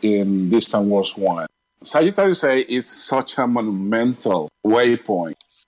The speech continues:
and in the, in the galaxy and in the game, and, and, you know, that it's kind of like, for some, it's kind of like the Mount Everest, especially because of the population profile that we, that we normally handle. As I was saying before,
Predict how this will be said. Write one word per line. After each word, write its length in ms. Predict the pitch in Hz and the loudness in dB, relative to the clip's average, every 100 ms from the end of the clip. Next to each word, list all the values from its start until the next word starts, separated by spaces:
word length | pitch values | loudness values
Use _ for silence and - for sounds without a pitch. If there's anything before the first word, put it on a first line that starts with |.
| _ | _
and 300 | 98 98 92 | -6 -4 -2
in 140 | 104 | 0
the, 80 | 101 | 0
in 220 | 90 101 | 2 0
the 100 | 95 | 0
galaxy 600 | 101 113 113 98 - 90 | 2 2 2 -2 -6 -4
and 140 | 85 90 | 0 0
in 100 | 87 | 0
the 80 | |
game, 380 | 80 107 113 101 | -2 0 2 2
and, 420 | 92 85 82 80 - | 0 -4 -6 -8 -6
and, 180 | 92 92 | -2 0
you 60 | |
know, 180 | 95 92 - _ | 0 0 -4 _
that 380 | - 110 113 107 - | -4 2 2 2 -2
it's 260 | 123 117 - | -4 -4 -6
kind 300 | - 127 120 | -2 0 0
of 320 | 120 110 - - - | -2 -4 -8 -18 -4
like, 240 | 113 101 - _ _ _ | -2 -2 -4 _ _ _
for 100 | 113 | -6
some, 200 | - 110 | -4 -6
it's 100 | 90 | -6
kind 240 | - 107 | -4 -4
of 100 | 92 | -2
like 200 | 107 90 | -4 -2
the 100 | 98 | 0
Mount 280 | 95 101 95 104 | 2 2 0 -2
Everest, 720 | 104 92 80 - - - - _ _ _ _ - | -2 -2 -4 -6 -8 -14 -20 _ _ _ _ -6
especially 460 | 117 - 175 185 175 | -2 2 2 4 2
because 260 | 139 120 123 | 2 0 0
of 100 | 127 | -2
the 80 | |
population 920 | 110 113 110 113 110 110 - 113 113 - _ - | 0 0 2 4 2 0 0 0 0 -4 _ -4
profile 680 | 165 151 - 110 90 87 90 | 0 0 0 0 2 0 -4
that 120 | 92 | -2
we, 220 | 95 92 | -2 -2
that 180 | - 98 | -2 0
we 180 | 98 98 | 2 0
normally 520 | 101 117 110 110 98 | 0 2 4 4 2
handle. 640 | 87 123 113 117 90 80 - _ - | 0 0 2 2 0 -4 -12 _ -6
As 100 | - | -2
I 100 | 120 | 2
was 180 | 104 - | 2 0
saying 320 | - 117 104 | 0 2 2
before, 640 | 92 - 147 110 98 113 | 0 0 2 2 -2 -8